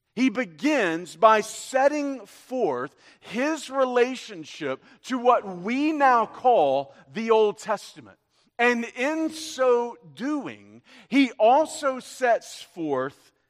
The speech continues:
our relationship to the Old Testament law of God. For centuries, for centuries, Christians have been asking the question,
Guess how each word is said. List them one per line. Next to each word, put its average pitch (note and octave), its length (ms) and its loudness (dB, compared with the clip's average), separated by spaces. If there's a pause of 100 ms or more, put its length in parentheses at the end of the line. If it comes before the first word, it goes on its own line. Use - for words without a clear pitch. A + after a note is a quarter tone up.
(260)
our F3 720 2 (280)
relationship C3 1120 -8 (480)
to E3+ 100 -16
the D#3+ 180 -4
Old G3+ 360 0
Testament D#3+ 720 -12
law B2 520 -6 (480)
of A#2 240 -10
God. G2+ 360 -10 (720)
For A3+ 540 4
centuries, - 1200 -12 (580)
for A#3+ 100 -6
centuries, C#3+ 720 -8 (240)
Christians F3 840 -6 (160)
have A3+ 180 6
been A#3 240 -2 (100)
asking C4 840 4 (180)
the G#3+ 120 -4
question, E3 840 -4